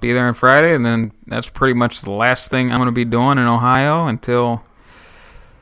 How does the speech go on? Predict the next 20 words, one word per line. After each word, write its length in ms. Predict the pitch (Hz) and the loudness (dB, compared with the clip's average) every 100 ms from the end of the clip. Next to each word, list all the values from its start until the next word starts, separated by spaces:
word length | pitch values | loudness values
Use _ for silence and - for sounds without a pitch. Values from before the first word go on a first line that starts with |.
| - - - | -20 -20 -16
I 60 | 87 | -8
don't 100 | 95 | -4
know, 120 | 107 | -2
get 160 | 113 | -2
back 300 | 113 110 113 | 0 0 0
in 180 | 104 104 - - - | -4 -6 -10 -18 -6
mid-April-ish. 760 | 120 117 120 135 135 - - - - - _ _ _ _ _ _ _ _ _ _ - | -2 0 0 0 -2 -4 -10 -14 -20 -20 _ _ _ _ _ _ _ _ _ _ -4
Probably, 300 | 104 117 120 | 0 2 0
maybe. 380 | 113 117 127 120 - _ _ _ - | 0 0 -2 -4 -12 _ _ _ -20
The 300 | 87 87 107 _ | -12 -12 -14 _
dates 300 | 123 113 - | 4 4 2
change 320 | - 101 95 | -4 -6 -4
so 140 | - 87 | -6 -6
many 180 | 90 82 | -8 -8
times. 680 | 90 85 85 87 - - - _ _ _ _ - _ - - _ _ _ _ - _ _ | -4 -4 -6 -10 -12 -14 -20 _ _ _ _ -20 _ -20 -20 _ _ _ _ -20 _ _
I 200 | - 76 | -12 -10
don't 280 | 82 82 80 | -12 -14 -12
even 300 | 82 87 87 - | -14 -16 -18 -18
know, 460 | 78 82 85 90 - | -12 -10 -10 -12 -14
or 260 | - 101 | -10 -10